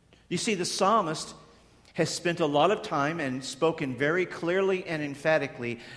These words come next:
about the troubles outside of him, his oppressors. But he's also been very clued in on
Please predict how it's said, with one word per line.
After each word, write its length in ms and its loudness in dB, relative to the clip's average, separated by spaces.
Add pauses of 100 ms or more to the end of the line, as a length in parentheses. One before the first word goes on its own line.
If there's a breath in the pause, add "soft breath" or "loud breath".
(120)
about 420 2
the 100 -4
troubles 580 -2
outside 600 0
of 120 -6
him, 260 -12 (240 loud breath)
his 220 -2
oppressors. 1200 -6 (2500 loud breath)
But 80 -16
he's 160 -10
also 380 -2
been 240 -8
very 420 -4 (140)
clued 480 -6
in 380 -6
on 280 -10